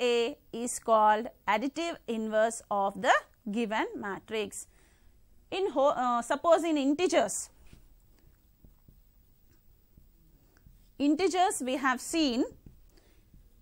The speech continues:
two is the integer, we know that. If you add something to two, we should get zero. What you are going to add, children, there? Minus two you will take.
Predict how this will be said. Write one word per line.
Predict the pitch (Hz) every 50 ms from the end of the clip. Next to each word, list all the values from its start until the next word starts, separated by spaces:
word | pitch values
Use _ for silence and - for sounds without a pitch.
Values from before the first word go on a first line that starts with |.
| _ _ _ _ _ - _ -
two | 381 381 392
is | 392 381 302 285
the | - - -
integer, | 269 254 240 214 240 233 196 233 247 240 214 190
we | 190 220
know | 226 233 247 262 262
that. | 226 202 175 - - - - _ _
If | - 302 - -
you | 359 403 - -
add | 220 247 254 226 214 226 302
something | 320 - - 269 240 220 202 - - 370 415 453 453
to | 403 415 415 403 -
two, | 277 240 233 254 285
we | 269 220 254 254
should | - - 262 220 208
get | 208 254 269 320 302
zero. | 202 190 220 208 202 196 190 - - _ _ _ _ - - _ _ _ _
What | - 233 285 359 427 415 -
you | 403
are | 403 440 330
going | 330 339 330 330 359
to | - 370
add, | 311 285 269 285 311 -
children, | - 330 285 269 285 285 285 269
there? | 262 262 254 254 277 - - _ _ _ _ _ _
Minus | - 196 202 214 214 220 226 233 233 - -
two | - 240 285 359
you | 277 269 247
will | 208 226 254 262
take. | - 202 - - -